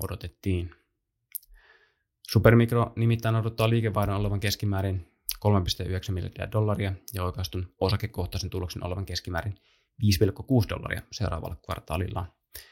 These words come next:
Molemmat ylittivät selvästi konsensuksen ennusteet. Liikevaihdon odotettiin noin ka-, tai liikevaihdon odotettiin olevan noin kaksi pilkku yhdeksän miljardia dollaria,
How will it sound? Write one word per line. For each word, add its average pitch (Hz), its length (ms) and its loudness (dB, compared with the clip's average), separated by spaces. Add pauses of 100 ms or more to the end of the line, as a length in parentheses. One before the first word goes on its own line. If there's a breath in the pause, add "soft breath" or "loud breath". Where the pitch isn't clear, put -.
(400 loud breath)
Molemmat 92 500 6
ylittivät 90 500 -6
selvästi 92 680 -4
konsensuksen 87 680 -4
ennusteet. - 840 -6 (340 soft breath)
Liikevaihdon 87 460 4
odotettiin 87 540 -6
noin 87 240 -6 (640)
ka-, 87 320 0 (560)
tai 90 160 6
liikevaihdon 95 1200 2
odotettiin 98 540 -4
olevan 95 280 2
noin 90 120 -4
kaksi 92 160 -6
pilkku - 160 -12
yhdeksän 87 240 -4
miljardia 85 480 -2 (560 loud breath)
dollaria, 95 460 8